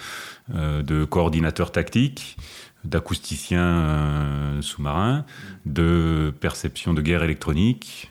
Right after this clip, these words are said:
de, euh, relevé de capacité d'observation avec des moyens, euh, au-, autres que la, que la vue. Donc, euh, on avait des moyens optiques de, de, de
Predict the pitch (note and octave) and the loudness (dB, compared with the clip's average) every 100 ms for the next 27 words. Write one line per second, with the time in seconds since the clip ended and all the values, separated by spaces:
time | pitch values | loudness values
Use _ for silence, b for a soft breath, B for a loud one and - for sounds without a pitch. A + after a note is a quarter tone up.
0 | - C#2 E2 E2+ E2+ D#2+ D#2 D2+ D2+ D2+ | -12 0 2 4 4 2 2 2 2 2
1 | C#2+ D#2 E2+ D2 E2+ F2 E2+ C#2+ C#2+ C#2+ | 0 2 2 4 4 6 4 2 -2 -2
2 | C#2+ D2+ - - F2 - D2+ - E2+ D#2 | -2 -4 -2 0 0 0 -4 2 2 2
3 | C#2 - D2 D#2 - D#2+ E2+ E2+ D#2 C#2 | 0 0 0 0 -2 0 2 4 2 0
4 | C#2 C#2+ C#2 C#2+ D#2+ D#2+ D#2 C#2 C2 B | -2 -2 -2 -2 0 0 0 -2 -4 B
5 | B B B - D2 C#2+ C#2 - E2+ E2+ | B B B -10 -6 -4 -6 -4 0 0
6 | - - C#2 C#2 C#2 C2 B1 - D2 C#2 | -2 -6 -2 0 -2 -4 -8 -8 -4 0
7 | G#2+ C#3 D2 C2+ C#2+ C#2 C#2+ C#2 C#2 C2+ | 2 2 0 -4 -4 -4 -4 -4 -4 -2
8 | C2+ C#2 C2+ - E2+ - B1+ C#2 C2 B1+ | -2 -2 -4 -2 -4 -2 -6 -6 -6 -4